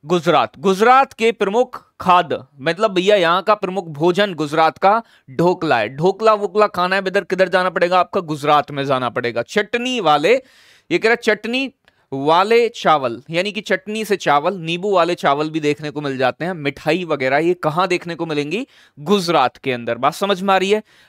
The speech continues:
आगे बात करूं मैं तो वडशाल स्टेशन कहाँ पड़ता है, एग्जाम के लिए इंपॉर्टेंट हो जाएगा, वल-, वलसाड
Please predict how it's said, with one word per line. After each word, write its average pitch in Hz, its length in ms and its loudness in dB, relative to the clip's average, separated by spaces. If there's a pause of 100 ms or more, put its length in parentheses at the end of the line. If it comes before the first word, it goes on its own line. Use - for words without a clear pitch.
(140)
आगे 196 280 4
बात 233 260 2
करूं 202 200 -2
मैं 247 140 -4
तो 247 120 0
वडशाल 202 640 2
स्टेशन 190 480 -6
कहाँ 180 320 0
पड़ता 180 260 0
है, 180 60 4
एग्जाम 165 420 0
के 160 120 -4
लिए 160 140 -2
इंपॉर्टेंट 151 680 -6
हो 147 100 -6
जाएगा, 143 480 2 (460)
वल-, 147 480 -2 (140)
वलसाड 170 680 0